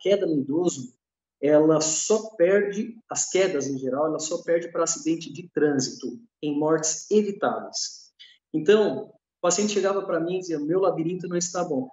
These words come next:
E aí eu digo, "Pô, esse é um nome muito bom, né? Esse é um nome muito bom". Então a gente chegou em três nomes finais e esse acabou ficando o nome, a gente fez algum, algumas pesquisas com os, com os nomes e realmente esse nome foi vencedor. E as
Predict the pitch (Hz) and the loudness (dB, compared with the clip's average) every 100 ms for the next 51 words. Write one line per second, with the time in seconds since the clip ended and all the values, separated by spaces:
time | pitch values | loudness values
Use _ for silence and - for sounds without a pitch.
0 | _ 185 196 190 214 226 214 208 254 185 | _ -2 2 4 4 0 -2 -2 -2 -2
1 | 147 - 214 262 - 269 233 202 180 175 | -2 -6 -2 0 0 0 0 0 -2 -4
2 | 175 - 143 123 117 151 180 151 - - | -4 -6 -4 -4 -4 -4 -2 -4 -6 -2
3 | 196 - 214 202 202 208 - 131 127 160 | 0 2 0 0 -4 -6 -4 -4 -2 -4
4 | 165 - 190 165 190 196 170 160 170 170 | -6 -4 -2 2 2 0 -4 0 2 2
5 | 156 160 - 196 170 185 165 160 165 180 | -2 -4 -4 -2 -2 -2 -2 0 0 -2
6 | 170 156 147 147 - 156 147 139 151 135 | -4 -4 -4 -6 -8 -6 -4 -4 -4 -6
7 | 139 151 143 135 139 135 156 156 123 131 | -6 -4 -2 -2 -4 -6 -10 -10 -4 -2
8 | 131 - - 147 - 143 147 135 - 147 | 0 -2 -2 -4 -4 -6 -8 -8 -10 -14
9 | 139 151 156 151 143 175 - _ _ _ | -14 -10 -10 -8 -8 -8 -14 _ _ _
10 | - 156 156 156 156 160 160 151 156 143 | 0 4 4 4 2 -2 -2 -2 0 0
11 | 151 - - 160 196 - _ _ _ 185 | 0 -2 2 2 2 -4 _ _ _ 2
12 | 233 254 190 | 4 6 4